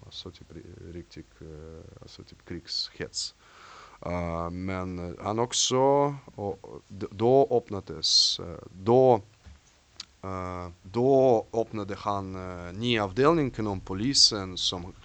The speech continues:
som kalla-, eh, som kallades, eh, och som finns kvar, eh,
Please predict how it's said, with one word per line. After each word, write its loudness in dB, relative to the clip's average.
som -10
kalla-, 0
eh, -10
som -2
kallades, 6
eh, -6
och -2
som 2
finns 0
kvar, 8
eh, -12